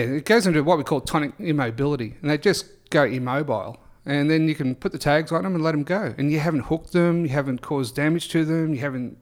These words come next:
stressed them out with lots of lactic acid. So it's a much safer technique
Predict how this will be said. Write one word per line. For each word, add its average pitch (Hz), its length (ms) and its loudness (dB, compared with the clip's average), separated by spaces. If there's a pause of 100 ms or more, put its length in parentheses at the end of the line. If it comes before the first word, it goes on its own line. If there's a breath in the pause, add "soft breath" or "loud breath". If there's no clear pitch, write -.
stressed - 480 -4
them 143 120 0
out 147 300 -2
with 143 220 -8
lots 139 200 -2
of 131 60 -6
lactic 123 340 -6
acid. 131 340 -6
So 127 220 -2 (680 loud breath)
it's 135 160 -2
a 147 40 0
much 156 280 0
safer 139 340 -2
technique 147 480 -4